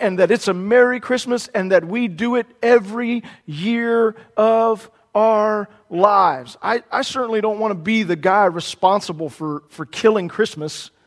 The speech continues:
for putting an end to the, to the worldwide celebration of our Lord and Savior Jesus Christ. I certainly don't want to be that guy. I'd rather be the guy who, who, who rolled up my sleeves and said, "I'm going to battle, uh, for Christmas. We're gonna, we're gonna fight for it,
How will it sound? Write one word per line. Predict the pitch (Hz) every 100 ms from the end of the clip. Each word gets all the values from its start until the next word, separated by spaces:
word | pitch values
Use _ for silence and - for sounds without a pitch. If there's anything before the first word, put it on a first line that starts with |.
| _ _ _ _ _ _ _ _ _
for | -
putting | 196 240 247
an | 196 180
end | 233 240 226 -
to | 196
the, | 170 160 - - - _
to | - 208
the | 175 147 - - _
worldwide | 160 180 247 240 208 202 214 240 190
celebration | - - 226 220 190 220 233 196 185
of | 170
our | 175 175
Lord | 185 214
and | 208
Savior | 190 208 220 190
Jesus | 180 202 185 165
Christ. | - 220 208 202 - - _ _ _ _ _ _ -
I | 202
certainly | 240 226 214
don't | 214
want | 214 208
to |
be | 196
that | 196 196 180
guy. | 185 175 - -
I'd | 220 208
rather | 240 247 240
be | 190 233
the | 214
guy | 208 220 214 190
who, | 175 196 170 - -
who, | 196 190
who | 185 190
rolled | 180 226
up | 226
my | 214 196
sleeves | - 220 220 170
and | 175
said, | 190
"I'm | 175 208
going | 202 202
to |
battle, | 175 196 175 165 147 - -
uh, | 170 160 -
for | 180
Christmas. | - 202 180 160
We're | 180
gonna, | 185 170
we're | 156 185
gonna | 180
fight | 160 - 202 190
for | 214 208
it, | 202